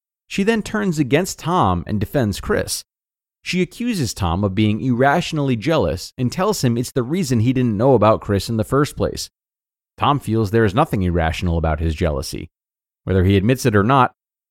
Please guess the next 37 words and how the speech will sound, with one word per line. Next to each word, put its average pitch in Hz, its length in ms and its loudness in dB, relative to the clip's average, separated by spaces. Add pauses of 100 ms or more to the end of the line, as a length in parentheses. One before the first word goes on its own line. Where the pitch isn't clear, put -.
(140)
his 147 180 0
wife 127 260 2
is 117 160 0
cheating. 92 380 -2 (560)
The 113 140 2
evidence 127 340 0
lies 101 360 2
in 87 100 -2
her 95 100 0
secrecy. - 640 -4 (880)
Five 127 320 4
signs 131 420 0
that 98 100 -2
your 92 120 -2
partner's 110 460 -2
friendship 131 500 -2
is 87 160 -4
not 101 260 0 (120)
an 117 100 -4
innocent 120 400 -2
friendship. - 480 -2 (720)
Number 87 200 0
one, 123 360 2 (540)
has 98 160 2
the 95 80 0
friendship 101 420 -2
been 90 140 -2
hidden? 151 320 0 (1000)
Two, 180 300 2 (600)
are 107 100 4
your 104 160 2
questions 123 500 -2
about 123 220 2
the 117 80 -2
friendship - 500 -2
responded 110 540 0
with 101 240 0